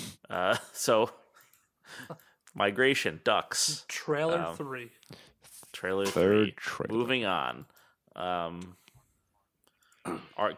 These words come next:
Speaker 2: Arthur the King.
Speaker 1: Yeah, so this
Speaker 3: Yeah,
Speaker 1: is an
Speaker 3: I don't know.
Speaker 1: interesting, uh, it's based on a true story, uh, but they, they kinda whitewash it,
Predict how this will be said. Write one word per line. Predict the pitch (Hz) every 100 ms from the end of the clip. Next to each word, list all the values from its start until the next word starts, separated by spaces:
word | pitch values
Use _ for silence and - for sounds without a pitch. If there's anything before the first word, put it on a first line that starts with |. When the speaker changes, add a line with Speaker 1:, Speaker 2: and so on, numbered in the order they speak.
| - -
Speaker 2:
Arthur | 101 101 107
the | 98
King. | 101 - 170
Speaker 1:
Yeah, | 165 110 87 - -
so | - 160
this | 180 -
Speaker 3:
Yeah, |
Speaker 1:
is | 233
an | 175
Speaker 3:
I |
don't | 107
know. |
Speaker 1:
interesting, | 113 123 110 - 101 95 90 82 - _ _ _ _ _ _ -
uh, | 82 78 73 67 - _ _ _ _ _ _ -
it's | 107
based | - 156 165 185
on | 160
a |
true | - 135
story, | 117 - 87 78 76 80 _ _ _ _ _ _ _ _
uh, | 76 78 80
but | 82
they, | 87 87 _ _ _ _ _ _ _ _ - - - -
they |
kinda | 104 139 165 381
whitewash | 170 175 135 - -
it, | - 262